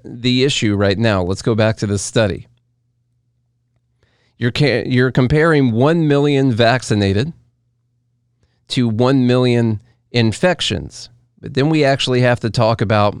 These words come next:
what are the actual risks for a child. So for one million infections,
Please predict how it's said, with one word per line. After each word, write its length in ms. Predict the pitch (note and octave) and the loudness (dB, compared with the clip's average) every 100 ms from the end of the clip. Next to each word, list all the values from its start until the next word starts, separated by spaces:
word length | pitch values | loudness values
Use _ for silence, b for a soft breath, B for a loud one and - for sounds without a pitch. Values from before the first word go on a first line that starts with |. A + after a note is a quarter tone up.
| - | -12
what 240 | A2+ A2 A#2 | -4 0 0
are 60 | |
the 180 | A2 G#2+ | 2 2
actual 480 | G#2+ A2+ - A2+ G#2 | 2 0 -2 -2 -2
risks 480 | G2+ G#2+ G2+ - - _ | 0 0 -2 -6 -16 _
for 300 | - A2 G2+ | -2 0 0
a 60 | |
child. 520 | F#2 G#2+ F#2+ F#2 C3+ - _ _ _ _ _ _ _ | 0 0 0 0 -2 -8 _ _ _ _ _ _ _
So 520 | _ - A#2 A2+ A2 - | _ 0 2 4 0 -4
for 200 | - B2 | -2 0
one 420 | A2+ D#3+ G3 E3 | 2 2 2 2
million 400 | D3 D#3 D3 C3 | 2 2 2 0
infections, 1120 | - A#2+ G2+ - A#3 - B2+ G#2+ G#2+ D3 - | 0 0 0 -2 -2 -2 -2 0 -2 -4 -10